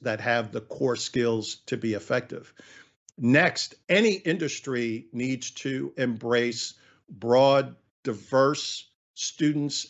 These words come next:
and graduates to bring them into their companies, to train them, to develop them. Again, this is a core need across so many different industries. Specifically within gaming, what makes it really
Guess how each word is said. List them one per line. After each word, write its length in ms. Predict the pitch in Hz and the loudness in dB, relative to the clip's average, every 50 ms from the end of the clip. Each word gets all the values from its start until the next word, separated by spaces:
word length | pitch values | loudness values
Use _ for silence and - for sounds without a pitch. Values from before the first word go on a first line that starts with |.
| - - | -8 -2
and 400 | 131 120 123 120 117 117 110 - | 0 2 2 2 2 -2 -4 -4
graduates 640 | - 131 123 131 139 127 - 139 139 131 - - | -2 0 2 2 0 -2 -4 -4 -4 -4 -4 -6
to 120 | - - | -10 -10
bring 300 | 117 104 113 127 143 151 | -10 -6 -2 0 0 2
them 240 | 135 135 135 131 - - | 4 2 2 0 -2 -6
into 240 | 151 147 147 - 151 | -6 -6 -4 -4 -4
their 140 | 135 123 117 | -4 -4 -4
companies, 460 | - - 131 131 160 151 139 131 - | -2 -4 -4 -4 -4 -6 -6 -8 -10
to 100 | - - | -12 -14
train 380 | 107 - - - 131 135 139 131 | -14 -10 -2 0 2 2 2 2
them, 200 | 135 135 135 127 | 0 0 -2 -4
to 120 | - 127 | -6 -8
develop 460 | 113 120 113 113 123 131 135 131 131 | -8 -8 -4 -2 -2 0 0 -2 -2
them. 320 | - 131 123 123 127 123 - - - - _ _ _ _ _ - | 0 0 0 0 -2 -6 -10 -16 -20 -20 _ _ _ _ _ -8
Again, 400 | 143 135 160 143 123 117 113 113 _ - | 0 4 4 4 4 2 -2 -10 _ -4
this 220 | 170 208 208 - | -2 -2 -2 -2
is 120 | 170 147 - | -6 -6 -6
a 80 | 147 | -8
core 400 | - - - - - 151 135 135 | -10 -10 -16 -4 0 2 2 2
need 300 | 131 123 131 135 135 120 | 2 0 -2 -2 -2 -4
across 420 | 117 117 - - 139 120 117 110 - | -6 -10 -8 -4 -4 -4 -4 -4 -6
so 300 | - - - 160 156 160 | -10 -4 0 2 2 2
many 260 | 151 135 131 127 117 | 2 -2 -2 -2 -4
different 380 | 107 131 123 - - 117 110 131 | -2 -4 -4 -4 -4 -6 -4 -4
industries. 680 | 175 202 175 - - - - - - - - - - _ - - - - _ _ _ _ | -4 -4 -4 -6 -8 -8 -10 -10 -10 -10 -12 -16 -16 _ -20 -20 -20 -20 _ _ _ _
Specifically 720 | - - - - 196 - - 277 262 262 - 190 175 160 147 | -6 -6 0 0 2 2 2 2 2 2 2 4 6 6 6
within 720 | 135 139 143 135 120 107 - - 147 147 143 131 127 110 | 6 6 2 2 2 -2 -6 0 2 2 2 2 0 0
gaming, 480 | 123 147 175 185 160 139 123 120 120 - | 0 0 0 2 0 -2 -4 -6 -4 0
what 180 | 151 165 180 | 0 2 2
makes 220 | 185 196 220 - 170 | 4 2 2 2 0
it 120 | 147 143 - | -2 -4 -4
really 680 | 123 113 127 139 147 156 151 143 131 123 120 113 113 | -10 -4 0 2 4 4 4 2 0 0 -2 -6 -10